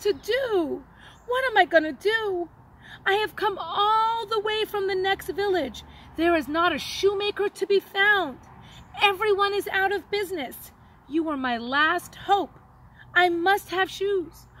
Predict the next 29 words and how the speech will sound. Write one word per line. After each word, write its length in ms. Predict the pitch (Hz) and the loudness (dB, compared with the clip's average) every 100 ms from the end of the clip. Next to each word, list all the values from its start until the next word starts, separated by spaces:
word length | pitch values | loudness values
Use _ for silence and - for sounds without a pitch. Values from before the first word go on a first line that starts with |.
| - | -10
or 140 | 427 415 | 2 6
I 100 | 403 | 6
will 180 | 403 | 4
not 240 | 392 392 403 | -2 -4 0
be 180 | 370 359 | -2 -2
able 180 | 370 381 | -4 -8
to 100 | 330 | -6
go 180 | 359 | -4
to 80 | 370 | -4
work, 360 | 349 370 381 392 - - - - - - | -2 -2 -4 -8 -16 -20 -20 -20 -14 0
and 160 | 403 | 2
my 180 | 381 381 | 4 4
children 540 | 370 - 403 370 381 359 | 2 -6 -4 -4 -4 -4
will 120 | 381 | 0
be 140 | 381 | 2
so 280 | 359 403 381 | 2 -2 -2
hungry. 580 | 339 392 427 359 302 381 - - - - - - | -2 -4 -2 -4 -4 -8 -14 -20 -20 -20 -20 -20
Just 380 | - 254 302 - | -2 0 0 -2
then 240 | 269 262 277 | 0 0 0
the 80 | |
man 400 | 220 214 220 262 | -6 -2 0 0
noticed 400 | 233 254 277 233 | -2 -4 -4 -8
the 80 | - | -8
new 260 | 226 262 359 | -6 0 0
shoes 440 | - 349 392 330 - - - | 0 4 4 4 -2 -10 -2
that 160 | 311 | -2
Shalva 480 | - 359 349 359 349 | 0 0 2 4 2
had 200 | 294 339 | 0 -4
made. 420 | 311 339 349 233 | -2 -2 -2 -6